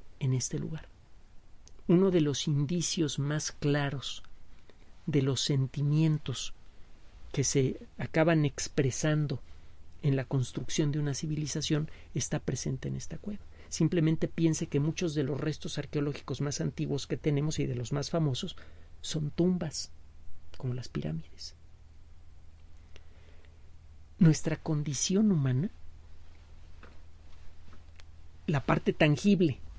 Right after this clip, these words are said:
nuestra capacidad para hacer herramientas y cosas, y la parte intangible, nuestros sentimientos, comenzaron a tomar su forma moderna más o menos en el tiempo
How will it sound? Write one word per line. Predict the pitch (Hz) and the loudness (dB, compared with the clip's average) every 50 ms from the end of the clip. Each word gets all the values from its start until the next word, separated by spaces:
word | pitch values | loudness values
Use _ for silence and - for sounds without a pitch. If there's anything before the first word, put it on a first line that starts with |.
| - - - - - - | -12 -12 -12 -14 -6 -2
nuestra | 170 131 - - - | -2 -2 -2 -4 -8
capacidad | - - 107 - 123 107 127 135 127 | -6 -6 -4 -4 -4 0 0 0 0
para | - 160 123 | 0 -2 -2
hacer | - 147 147 139 | 0 2 2 2
herramientas | 135 135 147 139 147 143 135 - 135 - | 0 -2 -2 -2 -2 -2 -4 -4 -6 -6
y | - | -6
cosas, | - - 160 147 - 127 - - | -6 -6 -6 -4 -4 -6 -6 -4
y | |
la | 139 127 | -4 -4
parte | - - 294 - - - 175 | -2 0 -2 -2 0 0 0
intangible, | 151 135 - 151 139 131 - - 160 156 160 147 131 - - - - - - - - - - | 0 0 0 -2 -2 -2 0 0 -2 0 0 0 -2 -2 -6 -14 -16 -14 -16 -14 -14 -4 0
nuestros | 156 143 135 - - - 147 131 - | 2 2 2 0 -2 -2 -2 -2 0
sentimientos, | - 139 139 131 - - 131 135 135 139 139 131 127 - 240 233 - - - - - - - - - - - - - - - - - - - - - - - - - - - - - - - - - - - | 0 0 0 -2 -2 0 0 2 4 4 2 2 2 0 -2 -2 -4 -10 -14 -16 -18 -18 -20 -20 -18 -20 -16 -16 -16 -16 -16 -20 -18 -18 -18 -18 -18 -18 -20 -20 -20 -20 -20 -18 -16 -14 -14 -14 -14 -12 4
comenzaron | - 160 147 143 147 135 - 180 190 208 202 190 | 6 8 8 8 8 6 6 6 6 6 6 4
a | 180 | 2
tomar | - - 151 131 131 143 156 170 | 2 2 2 2 4 2 0 0
su | - - - 131 | -2 -4 -4 -6
forma | - - - 160 151 156 156 151 | -6 -2 0 0 2 2 2 2
moderna | 151 151 151 139 - 151 139 131 135 156 165 - - - | 2 0 0 0 0 0 0 0 -2 -4 -4 -8 -6 0
más | 160 139 151 151 - - | 0 2 2 2 2 0
o | 156 | 2
menos | 143 147 147 147 147 139 - 156 | 2 2 2 0 0 -2 -2 -2
en | 151 139 135 | -2 -2 -2
el | 131 123 | -4 -6
tiempo | - - 165 156 143 127 - - 147 | -6 -2 0 0 0 0 0 -4 -8